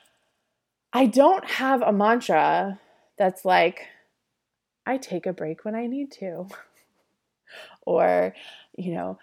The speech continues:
frequently I take vacations. <laughs> And, you know, it's tough because I think that, uh, I'm in this mindset where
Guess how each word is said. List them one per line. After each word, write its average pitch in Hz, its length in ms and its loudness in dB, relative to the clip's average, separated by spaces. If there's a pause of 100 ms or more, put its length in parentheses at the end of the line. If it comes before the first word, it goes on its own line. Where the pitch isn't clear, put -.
(140)
frequently 175 760 0
I 196 180 2
take 196 300 -2
vacations. 208 920 -4 (260)
<laughs> 208 120 -6 (580)
And, 262 320 4
you 330 120 0
know, 349 180 4
it's 294 300 4
tough 302 320 2
because 220 280 0
I 214 120 4
think 233 360 -4
that, - 540 -2 (260)
uh, 196 480 -2
I'm 208 200 -4
in 214 240 -2
this 208 160 -2
mindset 208 480 -2
where 185 360 -2